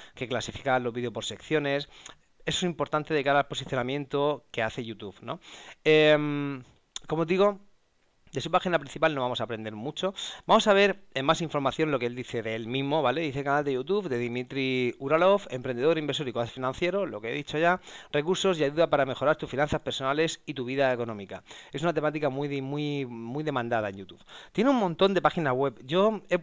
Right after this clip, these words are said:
voy a poner una página web que creo que es la suya principal, la de dimitri uralov punto com, ¿vale? Pero es que tiene un montón. Mirad, tiene la del Club del Inversor, la de Dmitry Uralov, curso de finanzas personales, Instituto de Finanzas Personales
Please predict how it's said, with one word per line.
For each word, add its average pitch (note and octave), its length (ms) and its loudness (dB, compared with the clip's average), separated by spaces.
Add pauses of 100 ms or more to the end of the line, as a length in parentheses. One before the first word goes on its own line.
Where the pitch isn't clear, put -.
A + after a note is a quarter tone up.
voy F3 160 6
a G3+ 40 8
poner G3 200 2
una E3 180 0
página D#3 300 0
web E3+ 240 2
que A2 120 -10
creo B2 140 -4
que C#3+ 60 -4
es C#3 60 -4
la A#2+ 60 -2
suya C3 240 -2
principal, A#2 580 -2 (340)
la A2+ 180 -2
de G#2+ 320 -4
dimitri C3 600 -4
uralov C3 420 0
punto C3+ 280 -6
com, D#3+ 220 -2
¿vale? C#3 240 0 (580)
Pero D#3 120 0
es - 60 -2
que A#3 120 -2
tiene A3+ 160 -2
un G#3 100 0
montón. D3+ 480 0
Mirad, A#2+ 260 0
tiene E3 260 -2
la A#2 140 0
del A#2 120 -4
Club F#3 140 -4
del G3 140 0
Inversor, F#3 600 -4 (140)
la A#2+ 140 -2
de A2+ 120 0
Dmitry C#3+ 400 -8
Uralov, F3+ 460 2 (640)
curso D#3+ 360 -2
de D3+ 80 2
finanzas C#3 380 -4
personales, D#3+ 760 0
Instituto D3+ 520 -6
de D#3+ 80 2
Finanzas D3 360 -6
Personales D3 640 -2